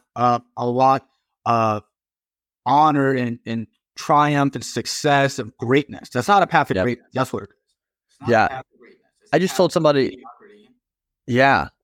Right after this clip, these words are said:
Speaker 2: Path of mediocrity. I like that. And I, I was just telling someone the other day, like, if your journey is, is easy,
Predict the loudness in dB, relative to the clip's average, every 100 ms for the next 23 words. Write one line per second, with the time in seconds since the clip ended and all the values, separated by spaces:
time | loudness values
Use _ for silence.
0 | _ 0 0 2 2 2 4 2 2 -2
1 | -2 -4 -6 -2 0 0 0 -2 2 2
2 | 2 0 -2 -6 -2 -2 0 0 2 2
3 | 2 2 2 0 -2 _ _ _ -4 -4
4 | 0 0 2 0 -4 -2 0 2 4 2
5 | 2 -2 -10 _ -10 -8 -8 -4 0 2
6 | 2 0